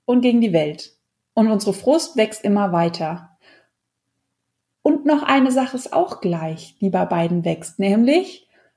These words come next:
wir verstehen unser Verhalten nicht wirklich und wir fühlen uns ganz, ganz oftmals hilflos und machtlos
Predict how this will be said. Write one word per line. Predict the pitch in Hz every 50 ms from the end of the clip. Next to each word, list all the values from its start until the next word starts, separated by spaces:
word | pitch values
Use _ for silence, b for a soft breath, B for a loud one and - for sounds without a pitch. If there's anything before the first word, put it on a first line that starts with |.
| _ -
wir | 226 220
verstehen | - 220 202 - - - 208 208 214 240 254 254 262 247
unser | 226 220 226 208
Verhalten | 196 - 208 196 190 185 196 196 196 - - 175
nicht | 165 165 - - 170
wirklich | 196 226 233 - - 359 392 415 403 - - B B B B
und | - 220 220 226
wir | 233 226
fühlen | 233 - - - 320 359 370 339 277 233 -
uns | - 185 185 - -
ganz, | 254 269 302 339 320 -
ganz | 302 294 269 254 -
oftmals | 254 254 262 262 - - 214 196 190 190 202 208 208 - - - b b b b b b _ _
hilflos | _ _ - 320 339 359 359 - 269 254 247 262 269 269
und | - 220 208 202 196 196
machtlos | 202 240 285 285 - - - _ - 208 214 226 254 254 262